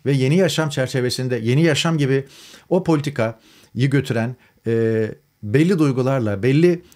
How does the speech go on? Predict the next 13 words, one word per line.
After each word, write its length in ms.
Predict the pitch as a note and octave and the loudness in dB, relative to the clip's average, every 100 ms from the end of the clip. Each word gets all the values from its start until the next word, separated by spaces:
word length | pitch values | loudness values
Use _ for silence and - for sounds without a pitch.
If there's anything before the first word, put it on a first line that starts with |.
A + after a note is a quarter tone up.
| - | -4
önceliklerle 640 | C3 B2+ C3+ C#3+ C#3+ D#3 | 0 2 0 -2 -2 -2
hareket 320 | A#2+ A2+ A2 C3 | -2 -2 -2 -2
eden 280 | G#2+ F#2 F#2 _ | -2 -4 -8 _
Kürt 220 | - G#3 | -4 -4
medyasında 680 | C#3 A#2 G2+ - - F2 A#2 C#3+ _ _ | -2 -4 -4 -6 -8 -6 -8 -12 _ _
çıkmadı 440 | - A3 - F#2+ F2 | -4 -4 -4 -6 -8
bu 120 | F2 | -12
haber. 320 | C#2+ B1 - _ _ _ _ _ _ | -14 -18 -20 _ _ _ _ _ _
Çıkmayacak 520 | - G#3+ G#3 - D2+ - | -6 -2 -2 -2 -6 -16
da. 120 | - _ _ _ _ _ _ _ _ _ _ _ _ _ _ _ _ _ _ _ _ _ _ _ _ _ _ _ _ _ _ - | -20 _ _ _ _ _ _ _ _ _ _ _ _ _ _ _ _ _ _ _ _ _ _ _ _ _ _ _ _ _ _ 0
İnim 260 | D3 G#3 G3+ | 4 6 4
inim 220 | D#3 C#3 | 4 2
inliyor. 460 | A#2 G#2+ A2+ F#2+ | 2 0 0 -4